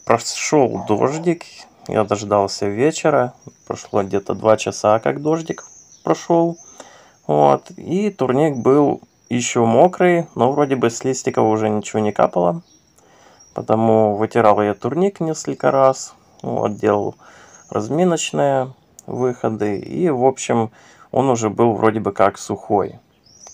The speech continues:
Сухой-то он сухой был, э, но все равно жара.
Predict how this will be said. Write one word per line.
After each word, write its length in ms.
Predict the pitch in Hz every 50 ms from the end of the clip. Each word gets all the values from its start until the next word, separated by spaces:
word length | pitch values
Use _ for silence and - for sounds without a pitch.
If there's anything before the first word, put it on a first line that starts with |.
| - - - - - - - - _ _ _
Сухой-то 540 | - - - 110 - - 147 147 147 - 143
он 140 | 143 143 131
сухой 420 | - - 143 - - - 226 233
был, 400 | 196 147 127 113 98 95 95 -
э, 360 | - - - - - - 101
но 240 | 98 98 98 120 139
все 180 | 147 - - 160
равно 320 | 170 175 170 147 110 101
жара. 440 | 101 104 110 113 131 160 202 226 240